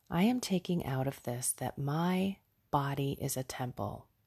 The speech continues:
that I need to treat myself and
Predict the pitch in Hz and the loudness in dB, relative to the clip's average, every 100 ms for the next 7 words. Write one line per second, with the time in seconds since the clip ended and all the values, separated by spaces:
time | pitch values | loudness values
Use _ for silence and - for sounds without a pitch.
0 | _ _ _ _ _ - 139 - 147 175 | _ _ _ _ _ -6 -6 -2 2 4
1 | 185 185 - 151 - - - 170 185 - | 4 2 0 -6 -4 -4 0 0 0 -4
2 | - _ _ - - - 151 165 196 185 | -14 _ _ -20 -16 -2 2 4 4 4
3 | 170 165 165 - - 131 | 4 2 0 -6 -8 -6